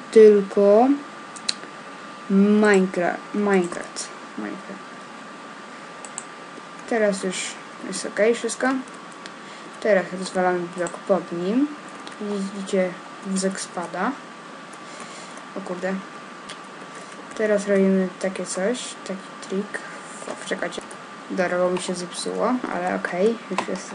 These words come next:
okej. Teraz robicie taki oto słupek na trzy. I pod to... y, tak, teraz potrzebujecie tylko pistona. Pistona, czyli...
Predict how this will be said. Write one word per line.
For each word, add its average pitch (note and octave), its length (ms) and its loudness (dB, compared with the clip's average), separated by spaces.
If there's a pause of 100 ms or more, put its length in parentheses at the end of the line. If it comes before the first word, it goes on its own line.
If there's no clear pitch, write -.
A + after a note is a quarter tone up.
okej. A#3+ 200 2 (1400)
Teraz G#3 280 6
robicie G3 400 4
taki G3 340 0
oto F#3+ 180 -6
słupek F#3 680 0 (460)
na F#3 60 -6 (160)
trzy. F#3 560 -2 (1400)
I G3 60 -2
pod A#3 280 0 (200)
to... G#3 240 6
y, G#3 40 0 (1000)
tak, - 280 -6
teraz B3+ 300 10
potrzebujecie G3 840 6 (300)
tylko G3 680 8 (1160)
pistona. - 460 0 (580)
Pistona, G#3 440 0 (140)
czyli... E3+ 280 -2